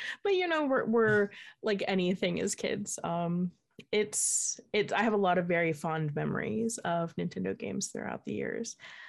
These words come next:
Um, and I, and I just appreciate that, like, especially as somebody who's very mindful of, like, "Oh, my nephews and nieces," and things like that as they're growing up, uh, a Nintendo game can pop up and I'm like, "Absolutely." There's, I'm not gonna have to sit there and, like,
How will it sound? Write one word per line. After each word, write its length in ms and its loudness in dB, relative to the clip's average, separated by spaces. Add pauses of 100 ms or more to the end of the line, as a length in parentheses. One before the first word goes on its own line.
(160)
Um, 480 -4
and 160 -2
I, 220 -2
and 100 0
I 60 4
just 260 0
appreciate 680 0
that, 160 0 (480)
like, 160 2
especially 520 2
as 480 2 (180)
somebody 240 2
who's 160 4
very 200 4
mindful 540 0
of, 140 -2
like, 160 0
"Oh, 140 -4
my 120 2
nephews 340 -2
and 100 2
nieces," 400 -2
and 120 0
things 200 -4
like 140 -4
that 260 0
as 100 0
they're 120 -2
growing 340 -2
up, 240 -2 (340)
uh, 360 2 (240)
a 40 2
Nintendo 440 4
game 160 4
can 200 -10
pop 140 -2
up 140 -2
and 80 0
I'm 60 2
like, 200 2
"Absolutely." 560 -2
There's, 200 2
I'm 120 0
not 80 0
gonna 140 2
have 80 2
to 80 0
sit 240 -2
there 180 0
and, 100 2
like, 220 -2